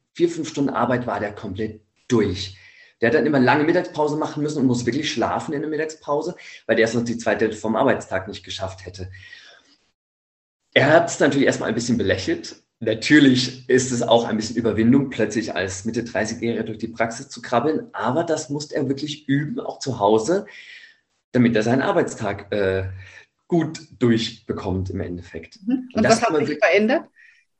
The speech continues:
Speaker 1: Mm, was definitiv das Größte war für ihn, die Veränderung, er ist einfach früher und besser aus dem Bett gekommen.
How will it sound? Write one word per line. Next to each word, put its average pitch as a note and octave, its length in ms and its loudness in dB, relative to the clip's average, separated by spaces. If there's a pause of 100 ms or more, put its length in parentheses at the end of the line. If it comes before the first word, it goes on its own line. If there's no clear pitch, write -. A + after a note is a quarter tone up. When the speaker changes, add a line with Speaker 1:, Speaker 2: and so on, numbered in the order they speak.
(720)
Speaker 1:
Mm, E3+ 400 6 (720)
was B2 300 4 (120)
definitiv E3+ 500 2
das B2+ 160 -2
Größte D#3 380 4
war F3 140 4
für F3 120 -2
ihn, E3+ 120 2
die E3 60 0
Veränderung, E3+ 640 0
er A2+ 120 4
ist A2 120 -2
einfach A#2+ 480 -6
früher A#2+ 520 2
und G#2+ 140 -4
besser - 240 -2
aus F#2+ 120 -6
dem G2+ 120 -6
Bett G#2 200 -6
gekommen. E3 640 -8